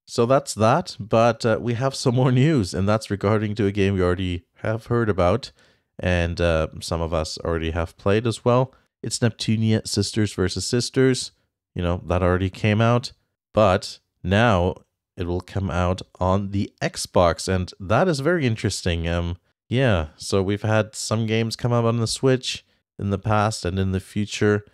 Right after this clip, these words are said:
and, uh, now we're gonna see the first Neptunia game actually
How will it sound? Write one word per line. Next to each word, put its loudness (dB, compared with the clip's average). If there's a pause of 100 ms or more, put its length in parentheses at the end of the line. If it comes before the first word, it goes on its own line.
(360)
and, 0
uh, 2
now 0
we're -10
gonna -4
see -4
the -2
first -4
Neptunia -6
game -4
actually -6